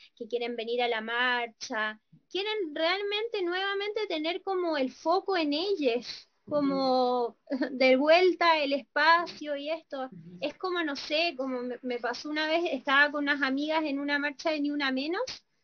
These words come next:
Speaker 2: Ujú.
Speaker 1: <laughs> y la gente de prensa estaba entrevistando a un varón, como,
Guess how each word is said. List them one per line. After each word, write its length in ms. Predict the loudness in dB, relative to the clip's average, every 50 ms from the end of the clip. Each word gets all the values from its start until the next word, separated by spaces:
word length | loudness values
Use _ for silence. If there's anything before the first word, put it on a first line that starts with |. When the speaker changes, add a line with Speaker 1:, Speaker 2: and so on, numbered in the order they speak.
| _ _ -12
Speaker 2:
Ujú. 140 | -10 -6 -4
Speaker 1:
<laughs> 320 | 0 0 0 0 0 -4 _ _ _ _
y 540 | -2 0 2 2 2 2 2 2 2 2 4
la 160 | 4 4 2 2
gente 340 | 0 0 2 2 4 6
de 160 | 6 6 6 4
prensa 340 | 2 2 2 2 2 2
estaba 260 | 2 2 2 2 2 2
entrevistando 600 | 2 2 2 2 2 2 0 2 2 4 4 4
a 20 |
un 120 | 4 4 4
varón, 460 | 4 4 4 4 2 2 2 0 -4 _ _ _ _ _ _ _ _ _ _
como, 600 | -2 0 0 0 0 0 0 -2 -4 -6 -8